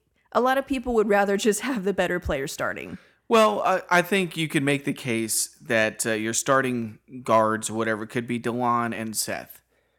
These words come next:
Speaker 2: And then Seth is a very adequate defender. Now, DeLon is six five, so if you're playing a bigger guard, he can guard them,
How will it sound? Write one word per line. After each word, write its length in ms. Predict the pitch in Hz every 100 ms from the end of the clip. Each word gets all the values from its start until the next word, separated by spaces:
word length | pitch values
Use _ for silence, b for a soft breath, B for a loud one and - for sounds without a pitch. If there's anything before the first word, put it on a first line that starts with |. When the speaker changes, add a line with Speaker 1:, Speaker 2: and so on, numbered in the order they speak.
| _ _ _
Speaker 2:
And 140 | 127 131
then 420 | 131 131 95 110 _
Seth 380 | - - 185 208
is 140 | 180
a 40 | 147
very 380 | 127 165 180 -
adequate 480 | 139 151 147 135 -
defender. 580 | 120 127 117 104 98 -
Now, 160 | 139 143
DeLon 440 | 151 156 190 240
is 100 | 202
six 300 | - 156 -
five, 460 | - 151 131 98 117
so 360 | - 135 127
if 220 | - 135 -
you're 120 | 160
playing 480 | 151 180 208 190 147
a 100 | 131
bigger 400 | 113 131 139 139
guard, 400 | 117 104 104 123
he 200 | 123 180
can 220 | 214 277 220
guard 380 | 131 151 175
them, 360 | 107 87 76